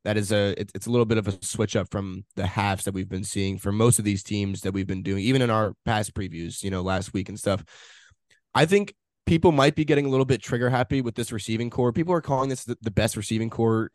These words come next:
in the league by far. And <laughs> I mean, I see it sort of, especially with Geno Smith at quarterback. Like, that definitely helps.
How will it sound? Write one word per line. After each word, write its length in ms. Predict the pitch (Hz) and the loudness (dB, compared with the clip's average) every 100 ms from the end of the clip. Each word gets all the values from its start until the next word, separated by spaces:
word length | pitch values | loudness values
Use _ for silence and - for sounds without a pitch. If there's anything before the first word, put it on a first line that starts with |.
| _ - | _ -6
in 220 | 107 101 | -4 -2
the 60 | |
league 360 | 95 98 104 104 | -2 0 0 0
by 160 | 95 95 | -2 -2
far. 480 | - 95 98 104 104 | -4 -2 -2 -2 -4
And 340 | 101 101 95 - _ | -6 -6 -8 -14 _
<laughs> 160 | _ | _
I 80 | - - | -8 2
mean, 260 | 185 170 139 _ _ _ _ _ - | 4 4 0 _ _ _ _ _ -2
I 140 | 143 | 2
see 340 | 165 - 156 190 | 2 0 0 2
it 100 | 208 | 0
sort 300 | - 135 147 | 0 0 2
of, 220 | 185 175 | 0 0
especially 340 | 147 165 202 | 0 -2 -2
with 80 | 160 | -2
Geno 220 | 131 143 | -2 -4
Smith 240 | 139 131 127 | -4 -6 -8
at 60 | - | -4
quarterback. 440 | 120 120 123 117 | -2 0 0 -2
Like, 120 | 110 | -2
that 180 | 139 131 | -2 -2
definitely 440 | 123 135 156 131 | -2 -2 -2 -4
helps. 480 | 104 113 131 - - | -2 0 -2 -6 -14